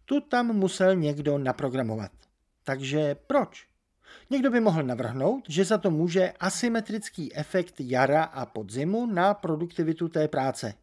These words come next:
Že pracovat o hodinu méně skutečně sníží celkovou produkci za směnu.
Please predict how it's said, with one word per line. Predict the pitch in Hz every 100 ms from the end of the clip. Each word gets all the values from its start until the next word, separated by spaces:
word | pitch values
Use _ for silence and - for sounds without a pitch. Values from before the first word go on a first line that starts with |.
| _ - - -
Že | 139 160 156
pracovat | 156 190 202 262 202 -
o | 151
hodinu | 165 170 143
méně | 120 120 117 156 247
skutečně | - - 190 180 254 - 254 269
sníží | - 170 185 175 220 208
celkovou | 156 143 170 180 175
produkci | 170 135 151 - 147
za | 170
směnu. | - 196 127